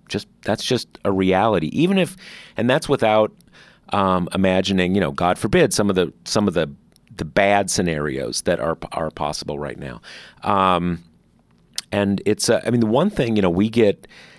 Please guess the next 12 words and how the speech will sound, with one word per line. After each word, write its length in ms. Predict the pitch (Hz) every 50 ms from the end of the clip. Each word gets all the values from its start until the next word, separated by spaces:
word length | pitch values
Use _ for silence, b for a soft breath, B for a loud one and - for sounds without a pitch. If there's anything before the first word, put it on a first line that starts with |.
| B B B B
as, 220 | - 90 87 82 73
as, 300 | - - 87 87 80 - -
as 180 | - 85 85 80
many 240 | 92 92 101 110 107
of 80 | 101
our 120 | 98 90 87
readers 400 | 82 85 85 80 82 78 73 80
know, 480 | 78 78 78 78 73 73 73 73 73 -
we 260 | - 85 85 85 85
have 340 | 80 - 101 87 80 76 71
these 200 | 73 78 71 73
long-standing 1160 | 82 87 90 95 98 101 92 - - - 90 85 85 85 85 80 82 80 80 76 76 78 78